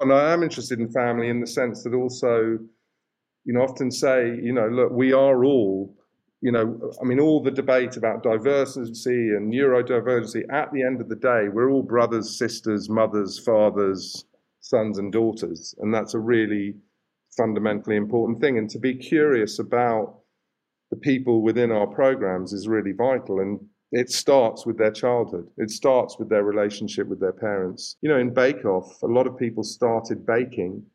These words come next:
because of some relationship with a member of their family,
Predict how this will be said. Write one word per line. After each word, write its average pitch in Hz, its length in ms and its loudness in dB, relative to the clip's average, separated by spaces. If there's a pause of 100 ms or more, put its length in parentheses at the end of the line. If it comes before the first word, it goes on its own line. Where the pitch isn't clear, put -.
(180)
because 123 460 2
of 123 160 -8
some 120 260 0
relationship 113 600 0
with 113 120 -2
a 113 40 -2
member 110 280 0
of 104 80 -2
their 107 220 2
family, 113 420 -2